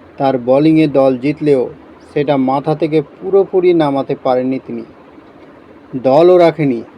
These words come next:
দিল্লি তাকে অনেক কম দামে এগারো পয়েন্ট সাত পাঁচ কোটি টাকায় কিনে এখন ঘাড়ের উপর অর্থের সেই বোঝা আর নেই। হয়তো সেই কারণে নিজের সেরাটা দিচ্ছেন মিচেল স্টার্ক।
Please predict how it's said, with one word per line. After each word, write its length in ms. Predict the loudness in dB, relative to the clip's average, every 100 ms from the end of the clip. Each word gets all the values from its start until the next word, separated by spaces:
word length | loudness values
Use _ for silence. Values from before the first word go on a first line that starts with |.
| -20 -20 -20 -20 -20 -10
দিল্লি 300 | -4 2 2
তাকে 220 | 2 2 2
অনেক 260 | 0 -2 -4
কম 280 | -2 0 2
দামে 300 | 0 0 -4 -10 -20 -20 -20 -10
এগারো 400 | -4 0 2 2 0
পয়েন্ট 220 | -2 -4
সাত 220 | -4 -6 -4
পাঁচ 180 | -6 -4
কোটি 240 | -6 -4
টাকায় 320 | -4 -2 -2 -4 -6
কিনে 300 | -6 -6 -10 -18 -20 -20 -12
এখন 320 | -10 -6 -6
ঘাড়ের 520 | -6 -6 -2 0 2 2
উপর 220 | 0 0
অর্থের 340 | 0 -2 -6 -6
সেই 160 | -4 -4
বোঝা 560 | -4 -6 -4 -2 -4 -4 -8
আর 160 | -6
নেই। 280 | -6 -8 -10 -16 -20 -20 -20 -20 -20 -20 -20 -20 -16 -4
হয়তো 280 | -2 0
সেই 340 | -2 0 2 2
কারণে 360 | 4 2 2
নিজের 300 | 2 4 4
সেরাটা 460 | 0 -2 -2 0 -2
দিচ্ছেন 400 | -4 -6 -6 -4
মিচেল 360 | -4 -6 -6 -8
স্টার্ক। 380 | -8 -8 -8